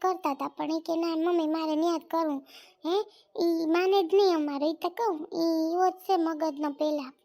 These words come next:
ઈ તો બા હવે મગજના એવા થઈ ગયા. થોડી ચડામણી ચડતી હોય ને,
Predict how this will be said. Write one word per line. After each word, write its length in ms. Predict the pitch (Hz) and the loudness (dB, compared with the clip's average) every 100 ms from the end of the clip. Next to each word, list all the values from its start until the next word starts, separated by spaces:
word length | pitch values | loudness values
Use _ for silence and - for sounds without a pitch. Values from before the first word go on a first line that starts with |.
| _ _ _ - | _ _ _ 2
ઈ 40 | 370 | 6
તો 80 | |
બા 300 | 339 480 403 | 8 8 6
હવે 140 | 349 349 | 8 8
મગજના 460 | 330 311 320 294 | 6 6 4 4
એવા 180 | 311 262 | 2 0
થઈ 220 | 262 302 | 0 -2
ગયા. 160 | 262 254 | 0 -2
થોડી 240 | 262 339 | 0 0
ચડામણી 520 | 311 359 370 381 381 381 | 2 2 2 4 4 4
ચડતી 360 | 392 403 494 | 4 2 4
હોય 220 | 523 523 | 4 4
ને, 140 | 466 | 2